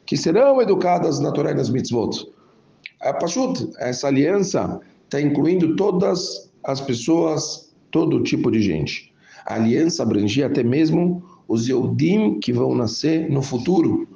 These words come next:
Apesar deles não estarem aqui fisicamente,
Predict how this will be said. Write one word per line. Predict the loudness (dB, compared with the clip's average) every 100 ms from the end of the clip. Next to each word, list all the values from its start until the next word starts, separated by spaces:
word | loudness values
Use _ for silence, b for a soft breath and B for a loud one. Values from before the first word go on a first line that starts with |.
| B B B B B B
Apesar | -4 -2 0 0
deles | 0 0 2
não | 2
estarem | 2 2 0
aqui | 0 0 2
fisicamente, | 2 2 2 2 2 4 2 0 -4 -4 -10